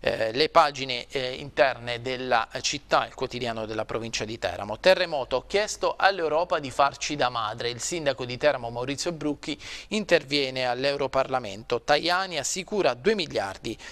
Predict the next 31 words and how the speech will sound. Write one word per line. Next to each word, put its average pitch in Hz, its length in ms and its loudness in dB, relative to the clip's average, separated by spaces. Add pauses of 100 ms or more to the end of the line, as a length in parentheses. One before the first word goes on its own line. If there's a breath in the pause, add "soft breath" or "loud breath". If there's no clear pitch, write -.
(160 loud breath)
per 139 240 0
la, 117 240 0
eh, 123 360 0
ricostruzione. 131 960 -4
Questa - 340 -4
è - 20 2
la 113 80 -6
nuova, 120 800 -2
eh, 110 60 -6
buona 139 320 -2
notizia 120 500 -4
che - 80 -4
arriva 110 280 0
da, 117 220 0 (380 loud breath)
eh, 127 120 0
Bruxelles. 131 600 0
E 151 80 0
poi 120 180 0
abbiamo 127 240 -2
visto 143 260 -2
prima 110 280 -2
la 120 80 6
protesta 123 480 -2
in - 80 -6
consiglio, 131 580 -2 (280 loud breath)
ehm, 120 580 0
regionale, 123 680 -2
sempre 139 460 -2
sul, 131 340 -4
eh, 127 460 0
terremoto. 127 800 0